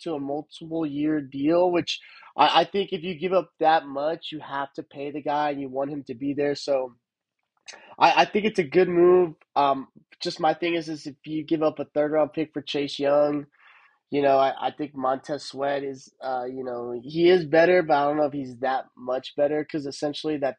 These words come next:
third round pick that they're gonna get from the San Francisco forty-niners is probably gonna be a later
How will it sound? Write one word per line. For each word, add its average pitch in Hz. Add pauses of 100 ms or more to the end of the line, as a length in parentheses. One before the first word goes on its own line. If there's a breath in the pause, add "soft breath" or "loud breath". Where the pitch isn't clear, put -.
third 156
round 156
pick 139
that 131
they're 135
gonna 135
get 135
from 135
the 131
San 135
Francisco 131 (480)
forty-niners 160 (360 loud breath)
is 196
probably 294
gonna 262
be 220
a 185
later 147